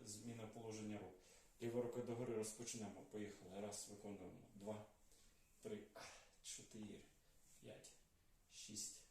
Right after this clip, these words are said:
сім, вісім, дев'ять, десять, одинадцять, дванадцять,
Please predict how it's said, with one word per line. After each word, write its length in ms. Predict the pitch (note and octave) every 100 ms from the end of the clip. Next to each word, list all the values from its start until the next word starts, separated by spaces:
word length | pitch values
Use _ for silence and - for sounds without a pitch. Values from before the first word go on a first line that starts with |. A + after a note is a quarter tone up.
| - - -
сім, 400 | - - - G2 - - - - - - -
вісім, 440 | G#2 G#2+ - - - - - - -
дев'ять, 500 | - G#3+ - F3 - - - - - -
десять, 440 | - G#2 - - - - - - -
одинадцять, 580 | G2 G#2+ G2+ - - - - - - -
дванадцять, 440 | A2 G#2+ G#2+ -